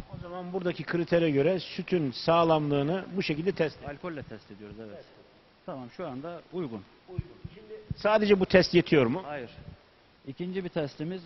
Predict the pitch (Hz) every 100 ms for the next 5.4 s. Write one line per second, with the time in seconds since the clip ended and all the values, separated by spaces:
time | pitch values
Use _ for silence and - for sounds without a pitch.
0 | - 127 131 92 127 147 - 165 170 175
1 | 180 143 120 117 113 120 175 - - _
2 | - 131 123 117 120 147 135 147 117 175
3 | 165 - 139 147 151 160 139 127 127 196
4 | - 151 156 147 - 131 113 110 135 170
5 | - 143 123 165